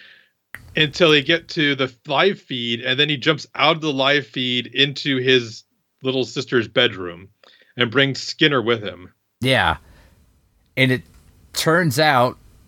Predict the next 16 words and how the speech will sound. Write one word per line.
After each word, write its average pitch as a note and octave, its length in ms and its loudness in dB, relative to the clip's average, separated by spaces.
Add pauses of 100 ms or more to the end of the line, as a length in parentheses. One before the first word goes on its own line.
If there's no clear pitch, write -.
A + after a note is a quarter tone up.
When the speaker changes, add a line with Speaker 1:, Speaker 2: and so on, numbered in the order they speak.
(140)
Speaker 2:
that G#2+ 260 2
he C3 180 2
now C3 220 6
can B2+ 200 2
control B2+ 500 2
Skinner A#2+ 400 2
with A2+ 220 0
the A2 60 4
remote. G#2+ 540 4 (920)
Speaker 1:
Yeah, C#3+ 360 0 (100)
like, C#3+ 140 -2
Speaker 2:
Be- - 60 4
Speaker 1:
he E3 80 -2
can D#3 120 -4
just, D3 160 -8
like, D3+ 220 0